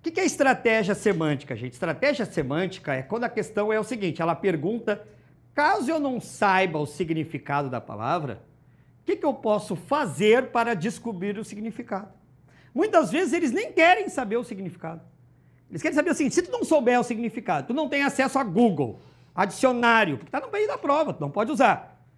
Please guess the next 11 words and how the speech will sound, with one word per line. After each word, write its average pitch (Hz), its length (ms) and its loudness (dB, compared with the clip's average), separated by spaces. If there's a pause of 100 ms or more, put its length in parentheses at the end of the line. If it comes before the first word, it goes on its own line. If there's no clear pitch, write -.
(460)
Qual 294 120 0
é 403 80 2
a 392 60 6
melhor 277 380 2
estratégia 196 1080 0
pra 147 220 -6
sa-, 151 160 -8
chegar 165 260 2
ao 175 80 2
significado? 175 680 -6 (140)
Bom, - 380 -2